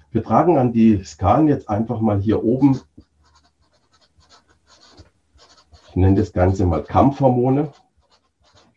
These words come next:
Kampfhormone ab und hier unten nehmen wir die Zeit. Und jetzt schauen wir mal, was so passiert bei einem Kunden im Kopf. Kampfhormone, das sind Adrenalin, Cortisol und weitere,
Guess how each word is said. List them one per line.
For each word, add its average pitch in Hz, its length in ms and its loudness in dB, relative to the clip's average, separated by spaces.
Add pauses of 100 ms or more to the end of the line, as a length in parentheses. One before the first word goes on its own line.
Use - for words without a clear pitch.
(500)
Kampfhormone 139 600 2
ab 127 220 -2 (160)
und 107 200 0
hier 110 220 2
unten 107 240 0
nehmen 98 180 -2
wir 90 60 -4
die 92 120 -6
Zeit. - 580 -8 (1500)
Und 110 100 -2
jetzt 117 180 -6
schauen 135 220 2
wir 156 80 2
mal, 139 160 2
was 110 180 0
so 135 120 0
passiert 131 520 -2
bei 107 80 -2
einem 104 240 -2
Kunden 143 400 0
im 95 160 -2
Kopf. 151 300 -4
Kampfhormone, 135 680 0
das 95 140 -6
sind 101 200 -2
Adrenalin, 104 680 -2
Cortisol 101 640 0
und 92 200 -2
weitere, 113 480 0